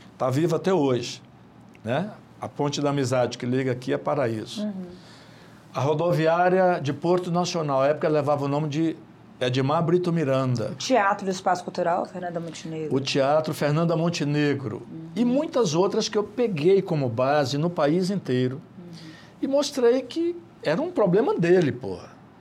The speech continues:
Speaker 1: E o, e o doutor César é um amigo e um cara do bem.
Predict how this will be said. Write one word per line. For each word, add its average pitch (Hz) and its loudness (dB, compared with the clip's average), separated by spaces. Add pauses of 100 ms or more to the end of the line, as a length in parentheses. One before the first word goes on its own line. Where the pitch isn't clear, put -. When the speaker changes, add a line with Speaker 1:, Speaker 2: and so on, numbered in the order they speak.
(520)
Speaker 1:
E 147 -2
o, - 0 (200)
e 147 2
o 127 2
doutor 143 0
César 240 0
é 185 2
um 147 2
amigo 143 0
e - -2
um 294 -4
cara 359 0
do 294 -2
bem. 156 2